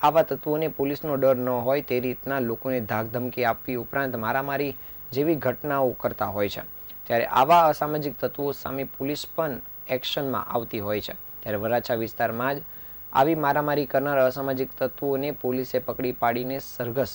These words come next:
કાઢ્યું હતું. સુરતના વરાછા વિસ્તારમાં આવેલ હરિધામ સોસાયટી નજીક અસામાજિક તત્વોએ આતંક મચાવ્યો હોવાનો વીડિયો પણ સામે આવ્યો હતો. બાઇક પર બે ઇસમો ઘસી આવ્યા હતા અને એક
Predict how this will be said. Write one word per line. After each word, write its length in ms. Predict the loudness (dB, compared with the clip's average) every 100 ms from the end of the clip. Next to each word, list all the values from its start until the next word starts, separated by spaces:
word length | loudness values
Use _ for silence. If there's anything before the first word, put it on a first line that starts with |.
| -10 -10
કાઢ્યું 340 | -4 -4 -4 -6
હતું. 160 | -8 -10 -16 -16 -16 -16 -18 -18 -16
સુરતના 520 | -4 4 4 4 4
વરાછા 320 | 6 6 6 4
વિસ્તારમાં 460 | 2 2 2 2
આવેલ 240 | 2 2 2
હરિધામ 460 | 0 0 2 0 -2 -6
સોસાયટી 500 | -8 -4 -2 -2 -2
નજીક 360 | -4 -4 -2
અસામાજિક 460 | -2 -2 -4 -4 -6
તત્વોએ 400 | -6 -6 -4 -2
આતંક 400 | 0 0 0 -4
મચાવ્યો 420 | -4 -2 -2 -2
હોવાનો 320 | -4 -2 -2 -2
વીડિયો 280 | -2 -2
પણ 180 | -4 -6
સામે 340 | -6 -4 -2 -2
આવ્યો 260 | -2 -4
હતો. 200 | -4 -4
બાઇક 260 | -2 -2 -2
પર 140 | -4 -2
બે 160 | -2
ઇસમો 300 | -4 -4 -6
ઘસી 300 | -6 -6 -2
આવ્યા 320 | 0 2 0 0
હતા 200 | -2 -2
અને 200 | -2
એક 80 | -2